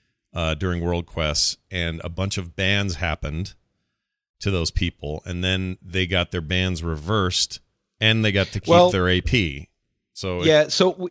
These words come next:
Speaker 2: yeah, basically what happened was that, uh, people realized there was one world quest that was repeatable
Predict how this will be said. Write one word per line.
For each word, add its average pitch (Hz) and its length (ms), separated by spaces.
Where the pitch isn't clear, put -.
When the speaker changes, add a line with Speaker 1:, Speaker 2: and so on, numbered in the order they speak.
Speaker 2:
yeah, 143 200
basically 185 540
what 135 140
happened 123 440
was 110 240
that, 110 300
uh, 110 300
people 143 380
realized 120 540
there 117 120
was 107 220
one 139 300
world 127 300
quest 110 420
that 117 280
was 107 480
repeatable 107 800